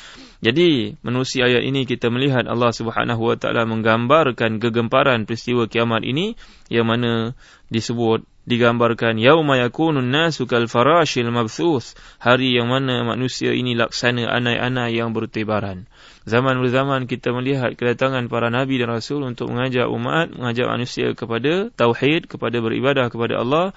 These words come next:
diingkari oleh mereka, maka menyebabkan Allah menurunkan berbagai-bagai bala,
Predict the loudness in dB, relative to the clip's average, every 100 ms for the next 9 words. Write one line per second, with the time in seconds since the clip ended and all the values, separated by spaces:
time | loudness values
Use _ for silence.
0 | -14 0 2 2 2 2 4 2 0 0
1 | -2 -2 -2 -2 -4 -2 -2 0 0 0
2 | 0 0 0 -2 0 2 2 0 0 0
3 | 0 0 -2 -2 0 2 4 2 2 2
4 | 4 2 2